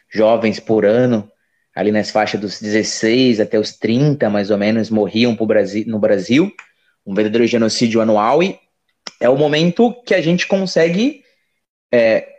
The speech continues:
forçar a conjuntura, acelerar essa conjuntura pra demonstrar que, inclusive, a pandemia está nos afetando, né?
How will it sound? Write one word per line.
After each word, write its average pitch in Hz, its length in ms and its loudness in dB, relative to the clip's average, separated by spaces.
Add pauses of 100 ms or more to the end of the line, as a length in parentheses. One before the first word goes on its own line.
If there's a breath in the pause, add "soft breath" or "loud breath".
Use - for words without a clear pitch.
(300)
forçar 175 440 -2
a 262 40 -6
conjuntura, 156 1040 2
acelerar 135 560 0
essa 147 160 -2
conjuntura 135 640 0
pra 175 80 2
demonstrar 196 880 0 (640)
que, 180 720 2
inclusive, 156 540 2
a 240 40 0
pandemia 156 520 0
está 165 200 0
nos 147 120 0
afetando, 101 600 -4
né? 104 220 -6